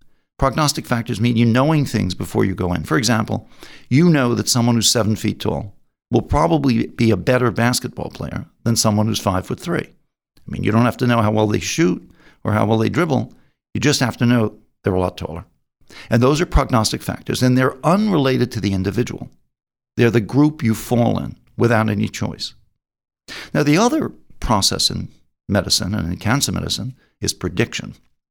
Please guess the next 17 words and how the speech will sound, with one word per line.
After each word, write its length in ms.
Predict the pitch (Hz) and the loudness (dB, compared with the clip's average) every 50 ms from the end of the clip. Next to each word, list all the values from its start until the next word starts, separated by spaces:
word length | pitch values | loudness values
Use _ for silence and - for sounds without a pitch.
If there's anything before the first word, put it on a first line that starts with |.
| _ _ _ _ _ _ _ _ _ - | _ _ _ _ _ _ _ _ _ -6
A 80 | 123 120 | -4 -2
predictive 520 | - 143 123 214 226 - - 101 - - | -2 0 0 0 -2 0 -2 -2 -2 -2
test 580 | - 101 - - - - - - - - - - | -4 -4 -4 -4 -4 -4 -6 -4 -6 -8 -6 -2
tell, 360 | - 131 127 113 - - - - | 0 0 0 0 -2 -6 -8 -12
a 40 | 98 | -12
test 480 | - - 123 104 87 95 - - - | -6 -2 0 0 0 -2 -4 -8 -6
tells 320 | - - 135 135 120 98 104 | -2 0 2 2 2 0 0
you 120 | 120 117 | 0 0
what 360 | 113 113 104 113 120 - - | 0 2 0 0 0 -2 -4
you 380 | 117 110 139 170 156 - - - - | -4 -2 0 2 2 0 0 -2 0
individually 960 | - 120 139 131 131 123 104 95 90 151 165 160 156 - 110 98 101 98 101 107 | 2 2 4 4 2 0 0 0 0 0 0 0 -2 -4 -4 -4 -2 -2 0 0
will 240 | 104 101 110 113 107 | 0 2 0 2 2
do. 320 | 143 165 175 139 - - - _ _ _ _ _ _ _ _ _ _ _ _ _ _ _ _ _ _ _ _ _ _ _ - - - - | 0 0 0 -2 -6 -10 -18 _ _ _ _ _ _ _ _ _ _ _ _ _ _ _ _ _ _ _ _ _ _ _ -20 -20 -8 -4
So 380 | - - 143 123 120 120 - - - - _ _ | 0 2 4 2 2 0 -2 -8 -18 -20 _ _
when 280 | 110 127 135 131 131 | 2 2 4 4 4
you, 400 | 127 123 120 120 113 110 110 117 - _ _ _ _ _ _ _ | 4 6 6 4 4 2 -2 -4 -8 _ _ _ _ _ _ _
uh, 240 | - - 104 90 - | -4 -2 0 0 0